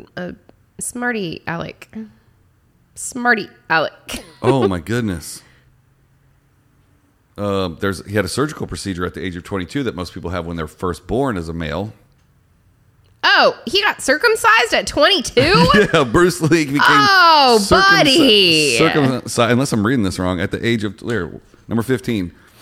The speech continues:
Speaker 2: if you're reading along at home. BruceLee became circumcised at the age of twenty-two while he was visiting Hong Kong because his father suddenly wanted Bruce to be circumcised.
Speaker 1: Oh, that is a weird conversation to have at twenty-two.
Speaker 2: Yeah, the oldest I've ever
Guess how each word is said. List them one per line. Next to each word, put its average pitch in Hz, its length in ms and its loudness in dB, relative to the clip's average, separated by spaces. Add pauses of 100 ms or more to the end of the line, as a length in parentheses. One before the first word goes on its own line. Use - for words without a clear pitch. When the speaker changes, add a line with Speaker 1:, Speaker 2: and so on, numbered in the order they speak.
(200)
Speaker 2:
if 95 140 -8
you're 98 80 -2
reading 98 220 -2
along 95 220 0
at 87 40 -6
home. 98 180 -2
BruceLee 117 320 -2
became 113 260 -2
circumcised 123 520 -2
at 104 60 -10
the 98 120 -4
age 104 120 -4
of 95 100 -12
twenty-two 117 500 -4
while 101 200 -4
he 101 80 -8
was 95 160 -8
visiting 120 360 -4
Hong 117 220 -4
Kong 110 240 -4
because 101 240 -8
his 95 140 -12
father 107 340 -8
suddenly 101 320 -6
wanted 92 340 -6
Bruce 92 280 -8
to 87 140 -14
be 101 360 -10
circumcised. - 800 -14
Speaker 1:
Oh, 269 640 2
that 349 320 4
is 226 80 -2
a 196 140 4
weird 302 420 2
conversation 285 840 0
to 185 60 4
have 214 320 2
at - 140 -2
twenty-two. 240 1080 0
Speaker 2:
Yeah, 104 180 0
the 107 120 0
oldest 165 260 0
I've 170 180 2
ever 127 80 2